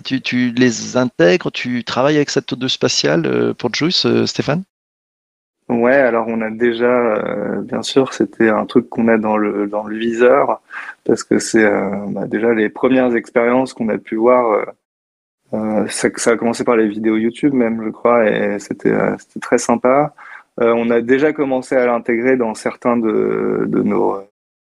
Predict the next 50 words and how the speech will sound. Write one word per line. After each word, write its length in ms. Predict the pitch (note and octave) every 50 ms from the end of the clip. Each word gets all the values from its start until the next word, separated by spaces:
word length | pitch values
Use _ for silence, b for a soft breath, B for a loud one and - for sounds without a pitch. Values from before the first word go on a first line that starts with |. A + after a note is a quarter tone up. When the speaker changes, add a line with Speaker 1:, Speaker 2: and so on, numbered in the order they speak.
| _ _ _
Speaker 2:
enfin, 180 | A2+ G#2+ G#2 G#2+
dans 140 | G#2+ A#2
notre 320 | A#2+ B2 A#2+ A#2+ A#2+ - C3
audio, 540 | B2 A2+ G#2+ A2+ A#2+ C3+ C#3+ D3+ D#3 C#3+ B2
euh, 260 | A#2 G#2+ G#2+ G#2+ G#2+
et 80 | A2
on 160 | A2 A2+ A2 G#2+
voudrait 380 | G#2+ A2 A#2 A#2 A#2 B2 B2+
aller 220 | A#2+ A2+ A2+ A#2 G#2+
plus 200 | - - - B2+
loin. 480 | B2 A#2+ A#2+ B2 C3 C3+ C#3+ D3 D3+ C#3+
On 180 | A#2+ A2+ A2+ A2
est 60 | A2
en 100 | G#2+ A2
train 240 | A2 - - B2 A#2+
de 240 | A#2+ A2+ A2 A2 A2
travailler 400 | - - - A2+ A2 A2 A2 G#2
dessus. 380 | - - - A#2+ B2 B2+ B2+
Euh, 180 | A#2 G#2+ G#2 G2+ - B B B B B B B B
on 80 | A2+ G#2+
voudrait 220 | A2 A2+ A2+ A#2 A2
aller 160 | G#2+ G#2+ G2
plus 160 | - - A#2+
loin 320 | A#2 B2 B2 C3 C3+ C3+
et 80 | B2 A2+
l'intégrer, 520 | A2 G#2+ G#2 - - G#2+ G#2+ A2 A#2 A#2
euh, 200 | A#2+ A2+ G#2+ G#2 G#2 - - A2 A2 - _ _ -
dans 180 | - A#2 A2
nos 180 | A2+ A#2 A#2 A2+
contenus 460 | A#2 - B2+ A#2 - - C3 B2+ B2+
créés 360 | B2+ - - - A#2+ A#2+ A#2+
dynamiquement, 640 | A#2 A#2 A#2 A2+ A2 A2 A2 G#2+ - A#2 A2 G#2+ G2+
quoi, 240 | - - G#2+ G#2+ G#2+ B2+ - _ _ _ -
bien 120 | A2+ G#2+
sûr. 320 | - - - G#2+ G#2+ A2 - B B B B B
Et 100 | A2+ G#2+
on 120 | G#2+ A2
peut 160 | G#2 - A#2+ A#2
imaginer, 480 | A#2 A#2+ A#2 A2+ A2+ A#2 B2+ C3 C#3
par 180 | C3 B2+ A2+ G#2+
exemple, 460 | G#2+ G#2+ G#2+ A#2 A#2+ B2+ B2+ - A#2+
euh, 280 | A2+ G#2+ G#2 G#2 G#2 - _ B B B B B B B
enfin, 220 | - A2 G#2 G#2 G#2
comme 180 | - C3 B2+
disait 240 | C3 C3 C3 C3 C3
Rafi 280 | B2 B2+ B2 - - B2+
tout 120 | - - -
à 80 | C3 B2+
l'heure, 260 | B2+ C3+ C3+ C3+ C3
ben, 340 | A#2 A2+ G#2+ G#2+ G#2+ G#2 G#2